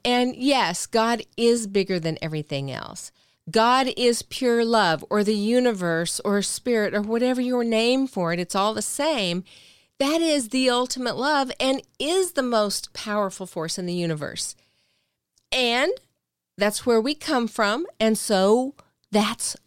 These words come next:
our essence as well. But again, we're here having a human experience. And just being on Earth itself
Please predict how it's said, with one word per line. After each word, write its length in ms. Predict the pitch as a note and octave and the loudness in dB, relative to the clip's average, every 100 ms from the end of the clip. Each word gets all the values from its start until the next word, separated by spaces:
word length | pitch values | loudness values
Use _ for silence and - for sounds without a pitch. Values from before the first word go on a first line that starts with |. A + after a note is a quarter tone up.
| _ | _
our 360 | G3 G3+ G#3 G3 - | 2 4 2 0 -2
essence 540 | A#3 C4+ A#3 F#3 - - | -4 -4 -2 -2 -4 -4
as 240 | G3 G3 | -4 -4
well. 520 | A#3 D#4 A#3 - - _ _ _ _ _ _ _ | -4 -2 -2 -6 -12 _ _ _ _ _ _ _
But 200 | - F3+ | -4 0
again, 640 | A3+ A3+ E4 G4+ F#4+ B3 F#3+ | 0 2 2 4 4 4 2
we're 180 | F#3 F#3 | 2 0
here 220 | G#3+ A3+ | 0 -2
having 360 | A3+ A#3 B3+ | -2 0 0
a 60 | B3+ | 0
human 720 | A3+ B3+ C#4 C#4 A#3 G#3+ G#3+ - - | -2 -2 0 0 2 0 -2 -8 -10
experience. 880 | G#3 - - C4 B3 F#3+ C#3+ - - - _ _ _ | -8 -8 -4 0 0 0 -2 -6 -12 -20 _ _ _
And 300 | A#3 A#3 G#3 | 0 0 -2
just 720 | - B3 C4 E4+ - - F#3+ | -4 -2 0 -2 -6 -8 -8
being 280 | A#3+ B3 C4 | -4 -4 -2
on 200 | A3+ G#3 - | -4 -6 -6
Earth 240 | F#3+ F#3+ | -6 -6
itself 920 | F#3 - - - E4 A4+ - - - | -10 -8 -8 -4 -2 -2 -4 -10 -20